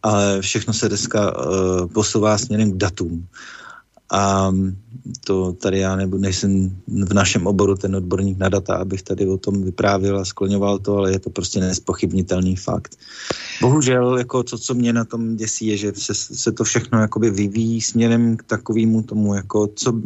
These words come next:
nejlíbivějšímu a nejpopulističtějšímu řešení, takže to ovlivňuje i ten samotný jakoby obsah těch médií, i obsah té reklamy, takže dneska všechna taková ta, eh, já nevím,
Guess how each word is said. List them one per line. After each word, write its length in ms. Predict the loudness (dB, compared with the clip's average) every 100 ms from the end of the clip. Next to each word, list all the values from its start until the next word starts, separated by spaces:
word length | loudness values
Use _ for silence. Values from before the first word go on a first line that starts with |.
| -8 -14 -6
nejlíbivějšímu 1080 | 2 2 4 2 2 2 2 2 0 -2 0
a 40 |
nejpopulističtějšímu 1300 | 0 -2 -4 -4 0 -2 -2 -6 -6 -2 -2 0 2 2
řešení, 520 | 0 0 2 2 2
takže 260 | -2 -2 -2
to 160 | -2
ovlivňuje 520 | 0 2 2 4 2
i 140 | 2 -2
ten 200 | 0 -2
samotný 440 | 0 -2 0 0
jakoby 360 | 0 -2 0 0
obsah 360 | 0 -2 -2
těch 240 | -2 -4 0
médií, 600 | 2 2 2 2 2 0 -6 -10 -10 -10 -2
i 140 | 0
obsah 380 | 2 0 0 -2
té 120 | 0 0
reklamy, 720 | 0 0 2 4 4 2 0 -2
takže 300 | -4 -2 -2
dneska 360 | -2 -6 -4
všechna 340 | -4 -4 -4 -4
taková 400 | -4 -2 0 0
ta, 260 | 0 -2 -2 -14 -20 -20 -20 -20 _ -2
eh, 580 | 2 4 4 0 0 0
já 80 | 2
nevím, 460 | 2 4 2 -2